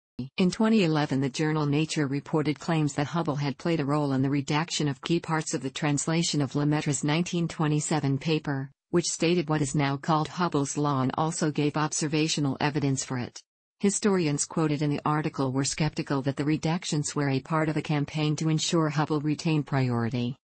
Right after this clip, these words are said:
However, the observational astronomer Sidney van den Berg published a paper suggesting that while the omissions may have been made by a translator,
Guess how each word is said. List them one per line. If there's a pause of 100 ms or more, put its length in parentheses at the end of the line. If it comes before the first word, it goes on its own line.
(340)
However, (220)
the
observational
astronomer
Sidney
van
den
Berg
published
a
paper
suggesting
that
while
the
omissions
may
have
been
made
by
a
translator,